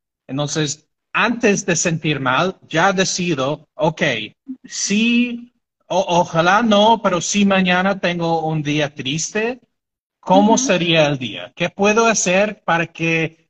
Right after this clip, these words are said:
Speaker 1: no sea, mm, eh, tan mal, eh, en mi plan? Que, mm,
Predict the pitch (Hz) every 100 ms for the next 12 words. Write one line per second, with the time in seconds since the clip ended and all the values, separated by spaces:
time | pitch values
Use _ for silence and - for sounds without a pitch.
0 | _ 151 165 180 - 180 180 165 160 156
1 | 156 147 143 - _ _ _ - 135 135
2 | 131 127 131 170 175 180 170 160 156 160
3 | 160 156 - - 139 135 135 147 135 139
4 | 131 131 104 95 92 _ _ 123 123 120
5 | 120 120